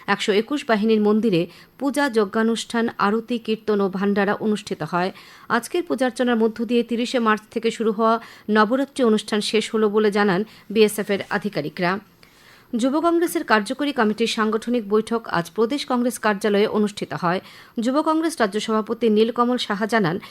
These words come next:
রাজ্যে ক্রমবর্ধমান নেশার রমরমা সহ চাকরি, স্বজনপোষণ ইত্যাদি বিষয়ে সভায় আলোচনা হয় এবং আন্দোলন কর্মসূচি গৃহীত হয়। বৈঠকে যুব কংগ্রেসের জেলা ও ব্লক সভাপতিরা অংশগ্রহণ করেন।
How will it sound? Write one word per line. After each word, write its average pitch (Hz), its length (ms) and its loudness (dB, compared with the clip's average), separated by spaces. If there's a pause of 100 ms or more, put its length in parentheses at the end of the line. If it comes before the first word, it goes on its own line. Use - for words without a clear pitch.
(220)
রাজ্যে 202 320 2
ক্রমবর্ধমান 294 680 0
নেশার 233 440 2
রমরমা 226 420 2
সহ 220 260 -2
চাকরি, 220 460 -2
স্বজনপোষণ 226 680 0 (260)
ইত্যাদি 262 380 -2
বিষয়ে 226 280 2
সভায় 220 320 0
আলোচনা 226 540 0
হয় 254 160 0
এবং 196 300 -2 (280)
আন্দোলন 262 420 0
কর্মসূচি 208 520 -2
গৃহীত 208 320 -2
হয়। 180 280 -2 (360)
বৈঠকে 208 380 2
যুব 233 220 0
কংগ্রেসের 302 440 -2
জেলা 220 240 4
ও - 140 -2
ব্লক 214 260 0
সভাপতিরা 220 600 0 (220)
অংশগ্রহণ 202 540 0
করেন। 180 360 0